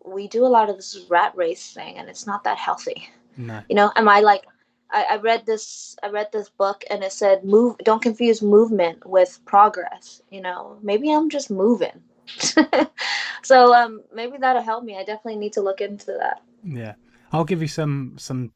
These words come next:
Speaker 2: uh, quick tips when, when we finish anyways for, uh, two minutes that might help you out. Um, if,
Speaker 1: Yeah,
Speaker 2: if you
Speaker 1: send
Speaker 2: wanna.
Speaker 1: me, send, send me some things.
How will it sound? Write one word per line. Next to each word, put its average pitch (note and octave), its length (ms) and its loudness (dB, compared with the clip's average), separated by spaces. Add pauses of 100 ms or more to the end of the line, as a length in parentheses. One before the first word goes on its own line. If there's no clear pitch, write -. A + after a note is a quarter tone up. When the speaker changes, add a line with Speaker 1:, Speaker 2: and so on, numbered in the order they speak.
(140)
Speaker 2:
uh, B2+ 280 -10
quick - 280 -12
tips - 380 -16
when, A2+ 240 -12
when A#2 200 -12
we A2+ 100 -14
finish A#2 340 -12
anyways A2 400 -12
for, - 120 -16
uh, G#2+ 280 -14 (140)
two A#2 180 -10
minutes A2 320 -14
that G#2+ 160 -16
might A2+ 160 -12
help A2+ 260 -16
you A#2+ 80 -10
out. A2 240 -6 (560)
Um, G#2+ 420 -12 (300)
if, - 120 -6
Speaker 1:
Yeah, C4+ 100 8
Speaker 2:
if A#3+ 60 4
you A3+ 60 -8
Speaker 1:
send C4+ 220 0
Speaker 2:
wanna. C#4 160 -2
Speaker 1:
me, F#3+ 60 -8
send, B3+ 300 -6
send B3+ 300 -4
me B3 120 -4
some A3 200 -8
things. G3 500 -10